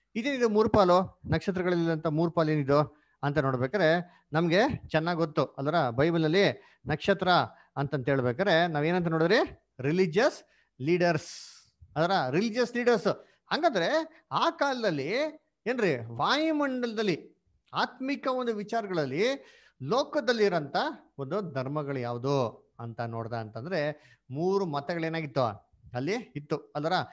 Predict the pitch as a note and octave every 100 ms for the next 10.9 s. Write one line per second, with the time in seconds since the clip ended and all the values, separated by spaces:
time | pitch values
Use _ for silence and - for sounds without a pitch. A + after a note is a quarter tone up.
0 | _ - C4+ C#4 A3 A3 A#3 A3+ A3 _
1 | - A3+ A3+ D#4 D4+ A#3+ A#3 A3+ A3 C3+
2 | - - C3+ F3 F#3 F3+ F3 C3 - _
3 | _ - C#3+ C#3 C3+ B2+ B2+ F#3+ D#3 D#3+
4 | D#3 _ _ C3 D#3 F3+ F3+ E3+ E3 E3
5 | G#2+ - _ _ - D#3 D#3+ G#2+ - _
6 | - D#3 D#3 D#3+ A3 F#3+ A3+ - C3+ C3
7 | B2+ C3+ E3 D3+ D#3+ A#3 D4+ _ _ _
8 | - B2+ B2+ C3 B2+ A#2+ B2 A#2 A2 C3
9 | E3 F3 F3 E3+ F3 F3+ D#3 - - G3+
10 | B3 B3 C4 A#3+ G3 D#3 A2 -